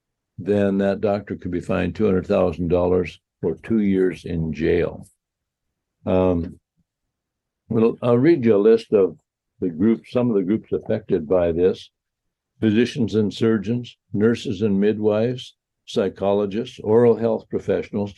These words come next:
chiropractors, dietitians, massage therapists, occupational therapists, opticians, pharmacists, physical therapists, speech and hearing health professionals, traditional Chinese medical practitioners, and acupuncturists.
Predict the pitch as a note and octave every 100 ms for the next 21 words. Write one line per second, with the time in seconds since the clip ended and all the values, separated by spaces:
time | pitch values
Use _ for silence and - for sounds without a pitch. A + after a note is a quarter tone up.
0 | - B2 B2 A#2 - G2+ - G#2 F2 A2
1 | B2 B2 A#2+ F#2+ G2 F#2 F#2 _ _ _
2 | _ - F2+ A#2+ A#2+ B2+ - A2+ F#2 E2
3 | F2 F2+ - - _ _ _ - A2+ B2+
4 | C3+ B2 B2 A2 - E2 F#2 E2 - E2+
5 | - G2 G2+ - D#3 - - - - -
6 | _ - B2 A#2 F#2+ - - - - _
7 | _ _ - C#3 B2+ A#2 G#2 - E2+ -
8 | - - - B2 B2 A2 F#2+ A2 A2 G2+
9 | F#2 - _ - G2+ - - G2 - F#2
10 | - F#2 E2+ - _ _ _ _ - A#2
11 | A2+ - G2+ - A#2+ G#2 G#2 F#2+ E2+ F#2
12 | G2+ G#2+ F#2+ F2+ G2+ F#2 - G2 - F#2+
13 | E2 - F#2+ F#2+ - F#2+ F#2+ - - -
14 | G2 G2 F#2+ C#2+ -